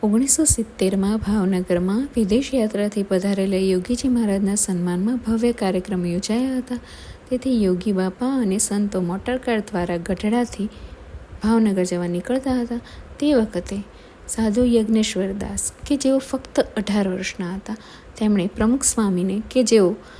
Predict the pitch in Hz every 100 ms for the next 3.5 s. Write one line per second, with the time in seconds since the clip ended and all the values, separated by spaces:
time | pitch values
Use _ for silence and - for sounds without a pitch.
0 | - - - - - - 208 208 214 214
1 | 202 185 196 202 196 - - 180 185 -
2 | 226 202 196 185 190 196 202 208 220 220
3 | 208 - 180 180